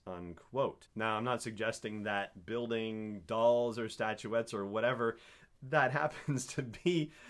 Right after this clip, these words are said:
I'm not saying that that's their way of creating a dominating presence. However, I am suggesting that that might be a sign that the work that they are doing is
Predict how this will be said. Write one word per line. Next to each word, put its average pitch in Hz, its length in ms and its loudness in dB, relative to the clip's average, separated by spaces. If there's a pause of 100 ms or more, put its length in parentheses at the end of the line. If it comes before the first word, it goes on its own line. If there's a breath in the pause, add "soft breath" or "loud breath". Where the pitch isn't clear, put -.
(160 loud breath)
I'm 151 140 6
not 165 220 6
saying 156 220 4
that 131 120 2
that's 151 300 4
their 143 180 4
way 135 200 2
of 127 140 -2
creating 120 380 -2
a 113 40 2
dominating 110 440 2
presence. 151 400 -2
However, 127 480 2
I 113 160 -2
am 135 180 0
suggesting 113 580 -2
that 110 120 -2
that 110 220 -2
might 160 420 -2
be 180 180 -8
a 143 80 -4
sign 151 800 2 (420 loud breath)
that 123 460 4
the 120 140 -2
work 123 320 0
that 107 140 -6
they 120 100 0
are 110 100 2
doing 101 460 -4
is 95 260 -6